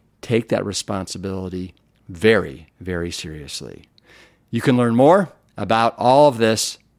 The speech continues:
at plantstrongfoods dot com. The privilege to sit down with my father is not for one second lost on me, and believe me when I say that the best Father's Day gift that I can have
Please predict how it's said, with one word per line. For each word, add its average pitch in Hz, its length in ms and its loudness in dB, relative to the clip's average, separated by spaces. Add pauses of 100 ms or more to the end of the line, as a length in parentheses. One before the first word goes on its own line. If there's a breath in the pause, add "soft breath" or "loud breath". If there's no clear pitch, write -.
at - 140 -10
plantstrongfoods 104 1080 -4
dot - 220 -16
com. - 240 -18 (1200 loud breath)
The 107 80 0
privilege 139 460 6
to 117 100 0
sit 135 220 2
down 127 200 6
with 120 120 6
my 120 120 6
father 120 540 4
is 117 300 2 (220)
not 113 460 4
for 131 220 2
one 156 400 6
second 151 480 2
lost 120 360 4
on 110 200 6
me, 104 260 4 (560 soft breath)
and 110 160 6
believe 120 340 8
me 123 120 8
when 117 160 4
I 110 100 4
say 104 460 4 (640)
that - 120 -8
the 110 80 2
best 120 320 2
Father's 123 340 6
Day 120 160 6
gift 110 360 2 (180)
that 107 240 -2
I 160 240 4
can 147 240 2
have 101 560 -4